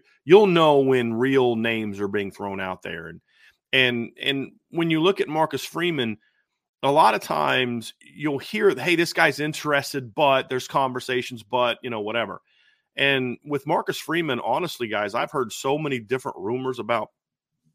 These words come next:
N F L teams or this college or that college. And every time I talk to anyone with any credibility at all on the Notre Dame side, it's always denied. And whenever I talk to someone that's close to Marcus Freeman, it's always denied.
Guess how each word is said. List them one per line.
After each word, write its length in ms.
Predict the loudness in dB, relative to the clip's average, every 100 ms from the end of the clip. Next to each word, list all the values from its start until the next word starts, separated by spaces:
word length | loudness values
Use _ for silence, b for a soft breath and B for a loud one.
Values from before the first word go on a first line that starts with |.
| _ _
N 140 | -2 -2
F 180 | -2
L 220 | 0 0 0
teams 640 | -6 -6 -6 -8 -12 -12
or 200 | -10 -6
this 200 | -4 -4
college 460 | 2 2 2 0 -4
or 40 |
that 220 | -2 -2
college. 460 | 0 -2 -2 -6 -14 b b b b _ _
And 120 | 0
every 220 | 2 0
time 260 | -2 0 2
I 80 | 0
talk 300 | 2 -2 -2
to 80 | -4
anyone 400 | -4 -2 -2 -4
with 100 | -4
any 180 | -6 -6
credibility 680 | -2 -2 0 -2 0 0 -2
at 80 | 0
all 400 | 0 0 -2 -2
on 160 | -4 -4
the 60 |
Notre 260 | -4 -4 -4
Dame 180 | -4 -4
side, 280 | -4 -4
it's 120 | -4 -6
always 340 | -2 -2 -2
denied. 520 | -4 -2 -2 -6 -10
And 100 | -8
whenever 240 | -4 -2 -2
I 40 |
talk 220 | -4 -4
to 40 | -4
someone 260 | -8 -6
that's 160 | -6 -8
close 260 | -4 -4 -2
to 80 |
Marcus 260 | -4 -4 -4
Freeman, 200 | -8 -8
it's 120 | -6
always 240 | -2 -2 -2
denied. 460 | -4 -4 -4 -8